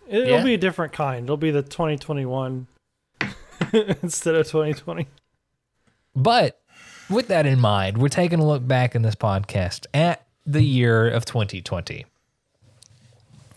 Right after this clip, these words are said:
Speaker 2: Yes, we're gonna be doing a look back of all the crazy things that happened this year with animation and how it affected the pandemic and how we'll be moving forward and just basically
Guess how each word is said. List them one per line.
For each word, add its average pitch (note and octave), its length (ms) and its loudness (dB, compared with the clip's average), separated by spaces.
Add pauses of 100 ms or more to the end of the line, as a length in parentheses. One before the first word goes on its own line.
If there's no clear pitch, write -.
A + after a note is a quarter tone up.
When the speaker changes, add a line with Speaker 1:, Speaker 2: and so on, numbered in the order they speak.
(220)
Speaker 2:
Yes, C3+ 380 0
we're A#2 200 0
gonna D3+ 200 2
be C#3+ 80 2
doing C#3 160 2
a G#2 100 2
look - 240 -2
back A#2 380 -4
of G#2+ 220 -2
all D3+ 200 -2
the D#3 100 -6
crazy C3+ 400 -2
things A#2+ 260 0
that F#2+ 120 -2
happened A2+ 360 -2
this A2+ 180 -4
year G#2+ 280 -2 (440)
with - 180 -6
animation A2+ 760 -2 (420)
and G#2+ 220 -4
how A2 180 0
it G#2 40 0
affected G2+ 320 -6
the F#2 80 -6
pandemic B2+ 720 -4
and G2+ 240 -2
how G#2+ 180 -2
we'll A2 120 -2
be G#2+ 100 -2
moving G#2 280 -2
forward E3+ 560 -4
and A#2+ 140 -2
just B2 200 -4
basically A2+ 680 -4